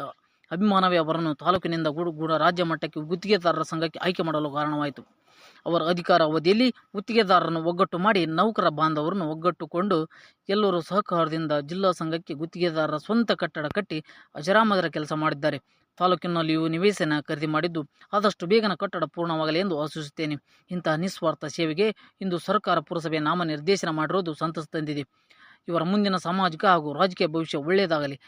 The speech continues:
ಇವರ ಸೇವೆ ಸದಾ ಹೀಗೆ ಮುಂದುವರಿಯಲಿ ಎಂದು ಆಶಿಸುತ್ತೇನೆ" ಎಂದು ಶಿವಾನಂದ್ ತಿಳಿಸಿದರು. ಈ ಸಂದರ್ಭದಲ್ಲಿ ಇಲಾಖೆಯ ಅಧಿಕಾರಿಗಳಾದ ಬಸವರಾಜ ಬಂಡಿ, ವಡ್ಡರ್, ಡಿ ಎಚ್ ಮಾಲ್ತೇಶ್, ನೌಕರರಾದ ನಿಂಗಪ್ಪ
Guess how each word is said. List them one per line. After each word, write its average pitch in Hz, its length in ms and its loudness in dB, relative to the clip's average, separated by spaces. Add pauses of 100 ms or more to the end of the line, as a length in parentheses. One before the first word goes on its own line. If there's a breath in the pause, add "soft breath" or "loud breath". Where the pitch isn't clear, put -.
(220 soft breath)
ಇವರ 160 220 -4
ಸೇವೆ 170 300 0
ಸದಾ 185 260 2
ಹೀಗೆ 208 260 4
ಮುಂದುವರಿಯಲಿ 165 520 0
ಎಂದು 185 200 2
ಆಶಿಸುತ್ತೇನೆ" 156 460 -4
ಎಂದು 175 240 -4 (280 soft breath)
ಶಿವಾನಂದ್ 220 480 4
ತಿಳಿಸಿದರು. 151 420 -4 (260)
ಈ 190 80 -2
ಸಂದರ್ಭದಲ್ಲಿ 165 500 -2
ಇಲಾಖೆಯ 165 380 4
ಅಧಿಕಾರಿಗಳಾದ 151 720 2
ಬಸವರಾಜ 156 440 0
ಬಂಡಿ, 170 320 -2 (300)
ವಡ್ಡರ್, 170 380 2
ಡಿ 175 180 -2
ಎಚ್ 185 300 0
ಮಾಲ್ತೇಶ್, 165 460 0 (220 loud breath)
ನೌಕರರಾದ 160 440 2
ನಿಂಗಪ್ಪ 160 420 0